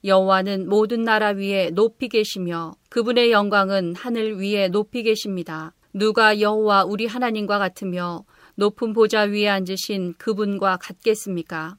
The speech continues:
누가 몸을 굽혀 하늘과 땅을 내려다보시는 그분과 같겠습니까? 여호와는 가난한 자들을 흙더미 가운데서 들어올리시고 궁핍한 자들을 잿더미에서 끌어내십니다.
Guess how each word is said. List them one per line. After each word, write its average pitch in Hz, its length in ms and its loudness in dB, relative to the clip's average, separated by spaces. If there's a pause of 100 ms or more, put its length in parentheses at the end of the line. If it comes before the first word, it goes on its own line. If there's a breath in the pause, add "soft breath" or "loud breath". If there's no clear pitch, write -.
누가 220 260 2
몸을 220 320 2
굽혀 196 540 -4 (200 soft breath)
하늘과 202 680 0
땅을 226 400 0
내려다보시는 196 1040 -2
그분과 196 500 -2
같겠습니까? 190 920 -8 (200)
여호와는 196 640 2
가난한 214 460 -2
자들을 196 560 -2 (200 soft breath)
흙더미 233 460 0
가운데서 190 720 -2
들어올리시고 190 1000 -4 (100)
궁핍한 214 580 -4
자들을 196 480 -2
잿더미에서 196 880 -4
끌어내십니다. 208 960 -4